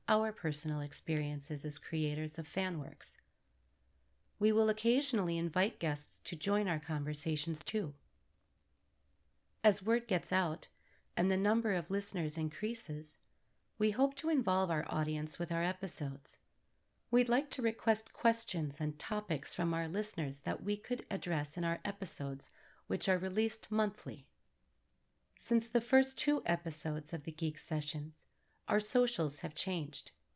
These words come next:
Barry and I met on an awesome blogging site called Pillowfort, and now three years later, we've decided to make a community there for our podcast. Please check out pillowfort dot social,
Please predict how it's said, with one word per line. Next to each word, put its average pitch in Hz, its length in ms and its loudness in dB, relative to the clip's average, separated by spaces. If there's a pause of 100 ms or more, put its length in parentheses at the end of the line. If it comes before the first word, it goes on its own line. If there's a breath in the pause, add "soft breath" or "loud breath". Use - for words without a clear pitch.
(1040)
Barry 277 240 6
and 240 140 2
I 208 120 2
met 185 480 0
on 170 140 -2
an 165 160 -2
awesome 190 460 -2
blogging 165 440 -2
site 139 300 -4
called 151 340 -6
Pillowfort, 143 680 -4 (600)
and 196 160 4
now 202 200 6
three 269 260 0
years 233 340 4
later, 185 440 0 (400)
we've 208 160 2
decided 226 500 4
to 233 140 -2
make 202 200 0
a 208 60 0
community 196 580 0
there 143 240 0
for 156 180 -4
our 156 220 0
podcast. 151 760 -6 (960)
Please 294 280 6
check 220 340 0
out 196 260 -2
pillowfort 226 640 2
dot 185 260 0
social, 160 640 -4